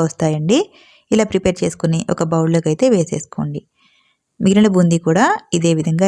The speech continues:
రెడీ చేసేసుకోవాలి. చూడడానికి చాలా కలర్ఫుల్గా వచ్చాయండి లడ్డూలు. ఇలా చుట్టేటప్పుడే నెయ్యి ఫ్లేవరు, అలాగే పచ్చకర్పూరం వేసే కదా, మంచి వాసన వస్తుంది.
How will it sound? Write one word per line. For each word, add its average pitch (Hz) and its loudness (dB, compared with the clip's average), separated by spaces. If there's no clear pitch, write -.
రెడీ 160 0
చేసేసుకోవాలి. 156 -2
చూడడానికి 190 2
చాలా 170 0
కలర్ఫుల్గా 165 0
వచ్చాయండి 160 -2
లడ్డూలు. 160 0
ఇలా 180 -2
చుట్టేటప్పుడే 165 -2
నెయ్యి 165 2
ఫ్లేవరు, 160 2
అలాగే 165 0
పచ్చకర్పూరం 165 -2
వేసే 160 -4
కదా, 214 2
మంచి 180 0
వాసన 170 -4
వస్తుంది. 170 -2